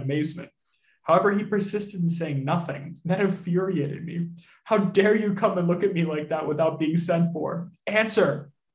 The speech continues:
After looking at me calmly for half a minute, <laughs> he began <laughs> turning round again. "Wait!" I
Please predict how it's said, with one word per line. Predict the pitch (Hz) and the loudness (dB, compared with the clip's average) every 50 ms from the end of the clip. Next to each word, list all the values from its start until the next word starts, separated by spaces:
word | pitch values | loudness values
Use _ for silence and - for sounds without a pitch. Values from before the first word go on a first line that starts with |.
| _ _ _ _ _ _ - - - - - _ - _ - | _ _ _ _ _ _ -20 -20 -20 -20 -20 _ -18 _ -4
After | - 190 202 214 226 | -2 -2 0 0 0
looking | 226 226 220 233 240 | 0 0 0 -2 -6
at | 214 - | -4 -2
me | 196 190 | -2 -4
calmly | - - 185 170 175 185 190 185 | -2 0 2 2 2 2 2 0
for | - - 151 151 | 0 0 -2 -2
half | - - - 180 175 190 - | -2 -4 -4 -4 -4 -2 -2
a | 196 170 151 | -2 -2 -2
minute, | 160 170 175 - - - - _ | -2 -2 -2 -4 -4 -8 -12 _
<laughs> | - - 175 - - - - - 277 - - - - - - - - | -4 -2 -2 -2 -2 -6 -6 -6 -6 -6 -6 -14 -18 -18 -18 -12 0
he | 277 269 262 - | 8 10 12 12
began | - 202 - - - - 214 - | 12 10 8 6 4 0 0 0
<laughs> | - - | -2 0
turning | - 277 226 202 180 | 2 2 2 2 2
round | 165 156 156 175 180 180 | 2 2 2 4 4 2
again. | 170 165 156 180 - 175 185 - - - - - - _ - _ _ - | 0 0 0 -2 -2 -2 -4 -6 -8 -12 -16 -20 -20 _ -20 _ _ -16
"Wait!" | - 208 254 311 359 359 339 - 359 339 320 311 285 294 269 262 254 - 285 - - | -14 -12 -6 0 0 0 2 0 -2 -2 0 4 8 8 8 8 8 4 2 2 4
I | - 202 | 4 6